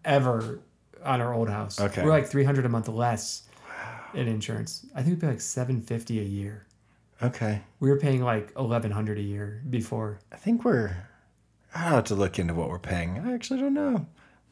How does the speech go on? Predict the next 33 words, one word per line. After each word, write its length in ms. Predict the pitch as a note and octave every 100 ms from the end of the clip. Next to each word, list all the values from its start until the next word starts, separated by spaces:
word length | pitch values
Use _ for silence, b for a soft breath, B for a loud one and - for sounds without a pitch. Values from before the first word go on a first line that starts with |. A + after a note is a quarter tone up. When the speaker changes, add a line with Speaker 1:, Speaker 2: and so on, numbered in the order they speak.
| -
Speaker 2:
I 40 |
didn't 100 | D3+
have 100 | C#3+
a 40 | C#3
choice. 460 | D3 C#3+ B2 - - B B B
Speaker 1:
I 80 |
think 200 | D#3 A3+
part 200 | D3+ C#3
of 60 | C3+
it's 140 | C3+
'cause, 200 | - B2
like, 380 | A#2+ A2+ G#2 -
they 120 | - B2
know 260 | A#2+ A#2+
the 100 | A#2
roof 340 | A2 G#2+ G#2+ B2+
is 160 | A2+
new, 420 | A#2 A2+ A2+ A2
so 160 | G#2+ -
they 80 | A2
won't 180 | G#2+ G#2+
be 140 | A2+
doing 220 | G#2 A2
Speaker 2:
Okay. 100 | A2
Speaker 1:
that, 440 | G#2+ G#2 G#2 G#2+ D3
you 80 |
know, 340 | C#3 B2 G#2 G2+
<laughs> 40 | -
that 220 | G#2 -
kind 140 | -
of 60 | -
stuff. 340 | - - -
Speaker 2:
Okay. 240 | C3 -